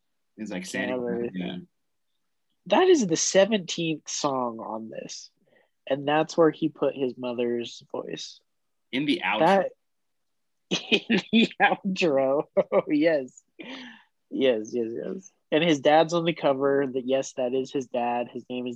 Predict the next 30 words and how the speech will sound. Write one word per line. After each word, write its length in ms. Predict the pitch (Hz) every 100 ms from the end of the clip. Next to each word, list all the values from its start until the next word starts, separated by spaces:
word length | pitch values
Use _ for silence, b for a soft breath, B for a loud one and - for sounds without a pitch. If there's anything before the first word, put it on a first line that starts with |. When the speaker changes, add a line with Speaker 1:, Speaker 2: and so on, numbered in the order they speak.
| -
Speaker 2:
Dennis. 640 | 123 123 127 - - - -
He 800 | - 123 123 123 123 123 127 123 123
is 180 | 120 -
somewhat 460 | - 151 151 147
of 80 | 135
an 100 | 135
internet 380 | 120 131 135 131
celebrity 640 | - 127 123 131 131 131
'cause 220 | - 131 117
he's 140 | 113
Drake's 340 | 120 120 -
dad. 380 | - 113 120 127 - _ _ _ _ _ _ -
And 180 | 113
he 360 | 113 120 117 113
does 260 | 120 117 113
have 120 | 120
a, 300 | 113 113 117 -
a 80 | 123
good 200 | 117 117
mustache 640 | 117 117 - 113 110 -
still. 340 | - 113 117 - _ _ _ _ _ -
But 80 |
yes, 240 | 127 120 - 170
everything, 540 | 180 226 269 262 240 _ B B B -
it's 200 | 190 262
almost 320 | 339 403 -
like 200 | 359 -
he 120 | 254
went 280 | 196 180 156
ironic. 540 | 135 123 120 107 -